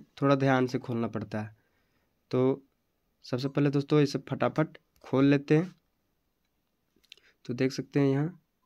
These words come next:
ये कोना का साइड भी बाहर आ चुका है। उसके बाद आगे की तरफ देखेंगे, आगे के भी खोलेंगे। तो देख सकते हैं, ये खुल चुका है। अब दोस्तों, इसका मदरबोर्ड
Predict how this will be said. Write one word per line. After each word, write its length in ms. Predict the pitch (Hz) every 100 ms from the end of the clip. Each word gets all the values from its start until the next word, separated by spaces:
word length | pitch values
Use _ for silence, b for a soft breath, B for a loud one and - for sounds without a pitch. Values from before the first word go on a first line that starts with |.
| _ -
ये 60 | 117
कोना 280 | - 120 131
का 140 | 135
साइड 280 | - 127 131
भी 160 | 151 185 _ _ _ _
बाहर 380 | - 113 113 127 120
आ 100 | 120
चुका 280 | 123 127 143
है। 100 | 165 - -
उसके 180 | - 123
बाद 280 | 123 123 - _ _ _ _ _ _ _ _ _ _ _ _ _ _ _ _ _ _ -
आगे 240 | 113 120
की 100 | 127 123
तरफ 300 | 127 127 -
देखेंगे, 400 | 123 135 139 - -
आगे 220 | 120 120
के 140 | 120 127
भी 100 | 123
खोलेंगे। 440 | - 127 135 151 - _ _ _ _ _ _ _ _ _ _ _ -
तो 380 | 123 123 127 _ _ _ _ _ -
देख 180 | 123 127
सकते 260 | 131 -
हैं, 80 | 139
ये 60 | 135
खुल 300 | - 139 131
चुका 280 | 127 123 117
है। 180 | 120 - _ _ _ _ _ _ -
अब 140 | 127
दोस्तों, 360 | 143 151 160 156 151
इसका 220 | 135 143
मदरबोर्ड 560 | 139 131 131 131 143 180